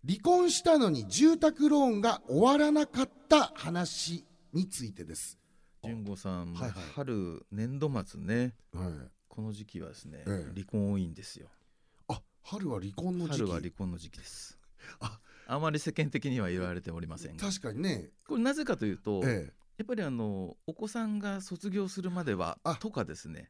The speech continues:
Speaker 1: なるほど。
Speaker 2: そういうところから春は離婚の時期なんですよ。
Speaker 1: そうなんです。
Speaker 2: 一応、
Speaker 1: で、で、
Speaker 2: 一区切りついて。
Speaker 1: 四月からまたリスタート。
Speaker 2: そうです。
Speaker 1: みたいなことなんですね。
Speaker 2: そうです。そうです。大学卒業したしとか。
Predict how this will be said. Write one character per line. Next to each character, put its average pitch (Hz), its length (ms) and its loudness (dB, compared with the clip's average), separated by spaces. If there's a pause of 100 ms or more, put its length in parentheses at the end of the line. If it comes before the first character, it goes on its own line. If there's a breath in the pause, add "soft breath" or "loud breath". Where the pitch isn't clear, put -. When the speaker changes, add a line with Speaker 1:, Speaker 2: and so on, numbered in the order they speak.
(120)
Speaker 1:
な 92 160 -10
る 101 80 -6
ほ 117 160 -4
ど。 151 100 0
Speaker 2:
そ 147 120 2
う 226 40 0
い 208 100 -2 (280)
う - 60 -18 (140)
と - 100 -12
こ 170 100 -6
ろ 165 100 -6
か 165 140 -10
ら 190 80 -6
春 135 240 -2
は 85 100 -2
離 82 120 -10
婚 87 220 -8
の 87 60 -10
時 80 140 -16
期 - 100 -20
な - 100 -20
ん 92 60 -20
で - 80 -20
す - 120 -20
よ。 - 60 -20
Speaker 1:
そ 214 440 -10
う - 20 -4
な 113 140 -6
ん 82 60 -12
で - 60 -16
す。 - 80 -6
Speaker 2:
一 247 280 2
応、 156 40 -4
Speaker 1:
で、 269 220 6
で、 - 140 -10
Speaker 2:
一 120 200 -4
区 104 200 -6
切 90 80 -4
り 87 100 -8
つ - 160 -6
い 92 80 -4
て。 - 160 -14
Speaker 1:
四 - 220 -2
月 175 280 0
か 233 120 2
ら 170 180 2 (140)
ま 135 100 -4
た 131 80 -2
リ 123 140 2
ス - 100 -2
タ 117 120 2
ー - 40 -2
ト。 - 260 -10
Speaker 2:
そ - 180 -2
う 110 40 0
で 82 60 -6
す。 117 40 -2
Speaker 1:
み 135 120 -2
た 127 100 0
い 113 80 -4
な 104 80 -4
こ 101 100 -10
と 107 140 0
な 95 60 -4
ん 85 40 -6
で 80 80 -10
す 90 140 -8
ね。 87 180 -8
Speaker 2:
そ - 180 -10
う - 40 -6
で 67 60 -16
す。 - 80 -20
そ - 80 -20
う - 0 -
で - 80 -20
す。 - 80 -20
大 101 180 -4
学 92 180 -10
卒 - 280 -12
業 76 100 -12
し - 80 -16
た 147 140 -6
し - 120 -6
と - 120 -14
か。 - 180 -20